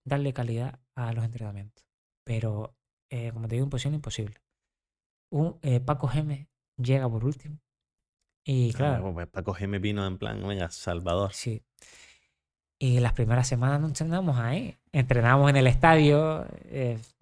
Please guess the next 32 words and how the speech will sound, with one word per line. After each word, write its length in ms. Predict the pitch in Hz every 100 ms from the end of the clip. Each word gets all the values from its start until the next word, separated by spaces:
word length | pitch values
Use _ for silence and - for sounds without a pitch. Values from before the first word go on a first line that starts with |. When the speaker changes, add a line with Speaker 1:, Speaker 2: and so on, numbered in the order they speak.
| 143
Speaker 2:
¿Por 100 | 117
qué 60 | 120
no 20 |
Speaker 1:
no 40 |
Speaker 2:
entrenan 220 | 110 101
en 60 | 98
el 20 |
estadio? 300 | 90 117 120
Claro, 260 | 95 117 98
si 240 | - 95 90
no 240 | 90 90
era 280 | 90 92 90 92
Speaker 1:
No, 160 | 143
Speaker 2:
por 160 | 135 123
el 60 |
Speaker 1:
porque, 220 | - - 127
Speaker 2:
césped. 400 | 131 127 123 -
Speaker 1:
claro, 420 | - 110 117 139
para 260 | 117 110 107
no 160 | 113
destrozarlo 540 | 120 - 117 - 120 117
mucho, 280 | 107 123 127
porque, 540 | 110 - 101 101 107 -
eh, 280 | - 120 110
Speaker 2:
Ya. 360 | 104 107 107
Speaker 1:
si 120 | 104 117
entrenas 220 | 110 113
todos 120 | 123
los 80 | 120
días 160 | 120 107
ahí, 120 | 127
pues, 840 | 127 131 127 127 127 127 127 131